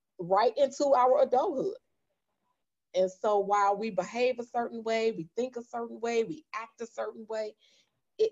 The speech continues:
all stems from things that have happened to us over time. So it's not all things that took place when you were seven, eight, and nine,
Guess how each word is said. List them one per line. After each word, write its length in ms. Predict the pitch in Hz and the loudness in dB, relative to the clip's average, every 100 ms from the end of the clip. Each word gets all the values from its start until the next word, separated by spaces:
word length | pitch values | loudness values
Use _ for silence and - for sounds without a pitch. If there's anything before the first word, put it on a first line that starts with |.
| - | 2
all 360 | 214 214 214 214 | 0 2 0 -2
stems 440 | - 220 214 214 | -2 0 0 -2
from 180 | - 180 _ | -10 -10 _
things 440 | - 196 196 180 185 | -8 -2 0 -2 0
that 160 | 185 175 | 0 0
have 140 | 165 | -2
happened 340 | - 202 196 185 | 0 0 -2 -6
to 140 | 190 | 0
us 180 | 175 180 - | 2 2 2
over 240 | 190 175 | 4 4
time. 400 | 180 202 175 - _ - _ | 2 -2 -2 -6 _ -20 _
So 140 | 226 | 2
it's 120 | 294 | 4
not 200 | 330 160 - _ _ _ | 2 0 0 _ _ _
all 260 | 196 214 226 | 6 8 6
things 340 | 226 240 240 233 | 2 0 0 0
that 200 | 214 208 | -2 2
took 240 | 247 233 | 0 0
place 360 | - 233 226 233 | 0 0 0 -2
when 140 | 190 185 | -2 -2
you 120 | 214 | 0
were 100 | 190 | -2
seven, 420 | 185 208 214 202 | 2 2 2 2
eight, 240 | 214 214 | 2 2
and 120 | 190 180 | 0 -2
nine, 480 | 202 208 208 202 | -2 -2 -4 -8